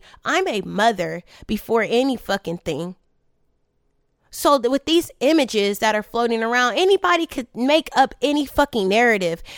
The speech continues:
And this is in fucking embarrassing and humiliating. So I'm in the back of this fucking pissy ass cop car. Nobody's saying shit to me.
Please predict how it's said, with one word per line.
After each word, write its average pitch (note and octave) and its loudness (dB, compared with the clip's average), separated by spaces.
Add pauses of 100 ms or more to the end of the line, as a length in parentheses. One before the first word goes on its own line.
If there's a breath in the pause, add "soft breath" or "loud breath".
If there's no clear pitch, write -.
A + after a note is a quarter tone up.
And A#3 0
this C#4 -2
is B3 -4
in G3+ -2
fucking B3+ -2
embarrassing G3 0 (1300)
and A#3+ 2
humiliating. G#3+ 0 (1400 loud breath)
So - -4
I'm B3+ 2
in C4 0
the G#3+ 0
back A3+ -2
of E4 0
this E4 -2
fucking C#4 -2
pissy B3 -4
ass G3 -4
cop F3+ -8
car. E3 -14 (1400 soft breath)
Nobody's A3 0 (400)
saying G#3 -4
shit - -10
to F#3+ -14
me. E3 -12